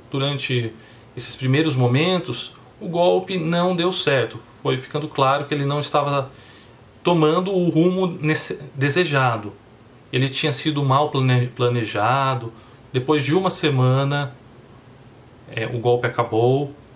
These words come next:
Alguns representantes que estavam do lado de Gorbachev viajaram pra Crimeia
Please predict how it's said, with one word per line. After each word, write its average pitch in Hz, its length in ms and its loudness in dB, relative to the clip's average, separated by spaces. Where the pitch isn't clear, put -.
Alguns 127 360 0
representantes 123 1200 -2
que 120 60 -4
estavam 123 360 0
do 120 80 0
lado 135 300 2
de 123 80 -2
Gorbachev 117 640 2
viajaram 135 840 0
pra 127 180 -2
Crimeia 123 760 0